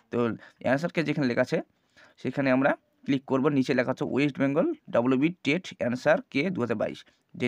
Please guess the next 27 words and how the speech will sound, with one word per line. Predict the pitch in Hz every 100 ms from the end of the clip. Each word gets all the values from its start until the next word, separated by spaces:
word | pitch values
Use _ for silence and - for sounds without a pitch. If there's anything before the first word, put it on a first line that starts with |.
| 123
নিউ | 156
লেখা | 123 123
আছে | - 113
এখানে | 127 123
আমরা | 131 370 _ _
কী | -
করব? | 151 277 320
ক্লিক | 123 -
করব, | - - - _ _ _ _ _ _ _ _ -
ঠিক | 139
আছে? | 165 143 - _ _
তো | -
দেখো | 135 -
ভালো | 131 127
করে, | - - _ _ _ -
ওয়েস্ট | - 135
বেঙ্গল | 143 147 180 185 - _ -
ডব্লিউবি | 131 143 165 185
টেট | 147 190 - - _ -
অ্যানসার | 123 127 139 -
কে | 185 311 - -
দু | 127
হাজার | 131 320 - _ _ _ -
বাইশ, | - - -
এখানে | 135 190
ক্লিক | 185 - -
করলাম। | - -